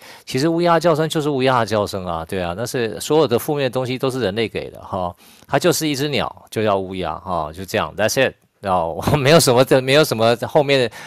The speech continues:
后面所有东西都是人类给的啊。所以如果你觉得乌鸦不吉祥啊，那，那，那你听乌鸦声音很不舒服，那你两种方式，第一个要么转化它，要么你，你听了还是觉得不舒服，那你就不要听嘛哈。我觉得没有关系的哈。所以，嗯，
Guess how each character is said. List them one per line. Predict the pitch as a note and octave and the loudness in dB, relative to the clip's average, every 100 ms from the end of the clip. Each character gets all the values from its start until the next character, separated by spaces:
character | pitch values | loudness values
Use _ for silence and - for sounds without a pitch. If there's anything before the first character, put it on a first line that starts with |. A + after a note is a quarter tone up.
| - | -2
后 | F3 | 0
面 | F3 E3 | 4 4
所 | D#3 | 6
有 | C3 | 4
东 | C3+ | 4
西 | C3+ | 2
都 | C3 | 0
是 | B2+ B2+ | 0 0
人 | F#2+ | 0
类 | G#2+ G#2+ | 0 -2
给 | - | -4
的 | - - | -14 -6
啊。 | D#2+ D#2+ - - - | -6 -6 -16 -18 0
所 | C#3+ | 0
以 | C#3 | 0
如 | A#2 D3+ | 0 2
果 | F#3 | 2
你 | A2 | 2
觉 | G#2+ | 0
得 | A2+ | 0
乌 | A#2 B2+ | 0 0
鸦 | A#2 | 0
不 | A2+ | 0
吉 | A#2+ E2+ G2 | -6 -8 -8
祥 | - B1 G#1+ F#2 | -6 -8 -12 -6
啊， | E2 C2+ - - - - | -4 -4 -8 -18 -20 -4
那， | G#2+ G2 E2+ E2 | 0 2 0 -4
那， | G2 F#2 | -6 -4
那 | G2+ | -4
你 | F#2+ | -6
听 | - G#2+ | -8 -8
乌 | G#2 | -2
鸦 | G#2 | 0
声 | G2 G2+ | 0 -4
音 | |
很 | E2+ | -10
不 | E2 | -10
舒 | G2+ G#2 | -10 -8
服， | F#2+ - F2+ | -10 -12 -8
那 | G#2+ | -6
你 | G2 | -4
两 | E2 F#2+ | -4 -4
种 | A2+ D#2 | -6 -6
方 | F2 F2 | -8 -8
式， | - E2+ | -10 -10
第 | - B2 | -6 -2
一 | |
个 | A2+ | -2
要 | G#2+ | -2
么 | G2 F2 | -4 -6
转 | - | -8
化 | - F#2 | -6 -6
它， | E2+ E2+ | -6 -6
要 | G#2 A#2 | -2 -2
么 | G2+ | -4
你， | F#2 | -8
你 | F#2 | -12
听 | - C#3+ | -6 0
了 | G#2+ | 0
还 | G#2 | 0
是 | |
觉 | A2 F2+ | -2 -6
得 | F#2 | -8
不 | G2+ | -10
舒 | F2+ G2+ F#2 | -10 -8 -8
服， | D#2+ C#2+ - - - | -10 -12 -14 -20 -10
那 | G#2 F2+ | -8 -8
你 | |
就 | E2+ | -8
不 | F2 | -4
要 | F2 E2+ | -2 -2
听 | - F2 D#2+ | -4 -14 -12
嘛 | D#2+ | -12
哈。 | E2+ | -10
我 | E2+ F2 | -10 -8
觉 | G2 | -6
得 | F#2+ | -6
没 | F#2 | -6
有 | F#2 | -8
关 | D2 E2 F2 | -6 -8 -8
系 | - F2 | -10 -12
的 | E2 | -12
哈。 | F2 | -12
所 | F#2 G#2+ | -8 -6
以， | G2 - - - _ | -6 -10 -20 -20 _
嗯， | G2 F#2 F#2 F#2 | 0 2 0 -4